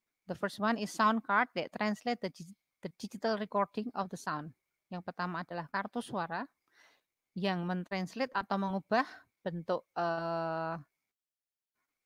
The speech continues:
digital dari suara. Jadi suara itu kalau kita ngerekam, itu kan bentuknya mengalir ya. Nah, kalau bentuknya mengalir, itu untuk mengedit itu susah.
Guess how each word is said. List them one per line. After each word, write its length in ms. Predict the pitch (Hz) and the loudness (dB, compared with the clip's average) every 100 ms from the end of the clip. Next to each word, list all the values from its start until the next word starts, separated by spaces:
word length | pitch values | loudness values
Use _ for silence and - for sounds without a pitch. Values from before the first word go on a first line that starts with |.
| _ _ _ - | _ _ _ -18
digital 480 | - 170 - 202 226 | -10 -4 2 4 4
dari 300 | 190 170 202 | 0 -2 -4
suara. 400 | - 190 165 156 | -2 -2 -2 -4
Jadi 160 | 175 | -4
suara 240 | 254 233 233 | 4 4 4
itu 100 | 269 | 2
kalau 80 | 247 | 0
kita 240 | 233 233 | 2 0
ngerekam, 480 | 233 240 185 156 185 | 0 0 2 0 -2
itu 80 | 202 | -4
kan 160 | 247 285 | -2 2
bentuknya 400 | 214 196 196 240 | 2 2 2 2
mengalir 400 | 226 202 196 196 | 4 2 2 0
ya. 180 | 170 143 156 _ _ _ _ _ _ - | -2 -6 -8 _ _ _ _ _ _ -6
Nah, 240 | 180 165 151 | -2 -2 -2
kalau 160 | 202 208 | 0 2
bentuknya 360 | 208 202 196 208 | 2 2 2 2
mengalir, 520 | 202 247 285 185 175 | 2 2 2 2 0
itu 160 | 202 202 | -2 0
untuk 240 | 262 247 262 | 2 4 4
mengedit 360 | 240 - 240 208 | 2 2 -2 -2
itu 80 | 269 | -4
susah. 360 | - - 180 | -4 0 0